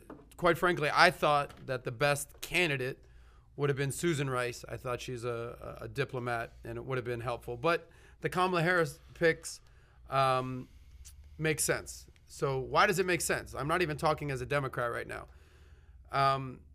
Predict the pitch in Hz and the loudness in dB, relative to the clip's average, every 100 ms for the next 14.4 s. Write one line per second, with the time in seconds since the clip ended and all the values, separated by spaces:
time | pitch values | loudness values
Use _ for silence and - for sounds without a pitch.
0 | - - - - - - 156 185 - 190 | -20 -20 -20 -20 -20 -6 0 4 6 4
1 | 170 170 151 - 160 175 143 131 - - | 2 0 -2 -2 2 4 4 -4 -4 -4
2 | 160 185 180 170 165 147 - - - 180 | 0 2 4 4 2 -2 -8 -18 -2 2
3 | 175 151 151 143 131 139 143 139 131 131 | 4 6 4 4 -2 -2 0 0 0 0
4 | 117 104 - - - - - 127 160 175 | -2 -12 -16 -20 -20 -16 -4 0 0 -4
5 | - 151 143 165 190 190 151 - - 123 | -4 0 2 4 6 6 2 -6 -14 -4
6 | 196 180 139 - - 240 247 208 180 175 | -2 -2 -4 -14 -2 6 8 8 8 4
7 | - - - 185 160 135 135 151 151 147 | -6 -14 -4 2 2 2 -2 -2 -2 -2
8 | 139 151 143 123 - - - - - - | -4 -2 0 0 -2 -12 -20 -20 -20 -20
9 | - 131 131 131 135 - - 135 - - | -6 0 0 0 -6 -8 -2 -2 -2 -6
10 | 127 156 151 214 180 127 - 147 143 139 | 2 2 2 0 -2 -4 -4 2 2 2
11 | 135 - 175 170 156 151 - - 135 147 | -4 -8 -2 0 0 -2 -6 -6 -2 0
12 | 139 139 123 120 135 127 143 139 143 165 | 0 -2 -4 0 0 0 -8 -4 -4 -4
13 | - - - - 156 202 190 170 147 156 | -10 -20 -20 -12 -4 4 6 6 4 2
14 | 147 120 123 | 0 0 -6